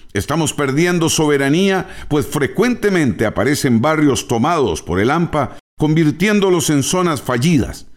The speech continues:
donde no se puede circular como lo dispone el guarismo veintidós de nuestra Carta Magna, cuando ordena: "Todo costarricense puede trasladarse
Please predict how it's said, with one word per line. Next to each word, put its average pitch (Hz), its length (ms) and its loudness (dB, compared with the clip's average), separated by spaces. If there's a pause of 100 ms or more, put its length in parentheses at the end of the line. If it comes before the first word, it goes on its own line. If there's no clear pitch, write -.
(280)
donde 107 320 2
no 160 120 2
se 147 200 0
puede 160 260 2
circular 135 720 0
como 113 220 0
lo 98 120 4
dispone 127 640 0 (200)
el 127 320 0
guarismo 156 680 2
veintidós 143 640 2
de 151 100 0
nuestra 131 400 -2
Carta 156 380 -4
Magna, 175 500 0 (140)
cuando 139 320 0
ordena: 147 680 0 (340)
"Todo 208 400 2
costarricense 160 920 0
puede 139 300 2
trasladarse 123 1040 0